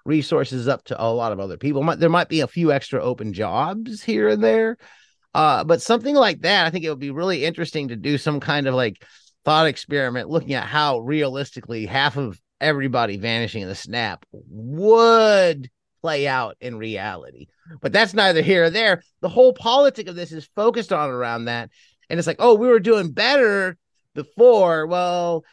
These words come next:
would that have been the case? Number one, this fictional element. And number two, this, uh, um, this idea that, that, uh, what they're doing, so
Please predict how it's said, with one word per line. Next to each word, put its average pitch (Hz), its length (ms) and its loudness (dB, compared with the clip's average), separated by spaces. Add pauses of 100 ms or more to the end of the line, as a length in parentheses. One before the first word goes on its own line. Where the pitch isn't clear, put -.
(560)
would 226 360 2
that 269 200 6
have 240 100 4
been 240 180 2
the 190 100 -6
case? 185 800 -4
Number 170 360 2
one, 147 320 2
this 147 160 -6
fictional 180 400 0
element. 143 420 -2
And 170 280 -2
number 175 280 -6
two, 185 840 2 (1200)
this, 190 380 0
uh, 185 140 -2
um, 160 760 -2 (120)
this 185 220 -2
idea 202 600 0
that, 151 380 -4 (260)
that, 160 400 -4
uh, 135 200 -10
what 175 200 -6
they're 180 160 -4
doing, 165 360 -2
so 160 240 -8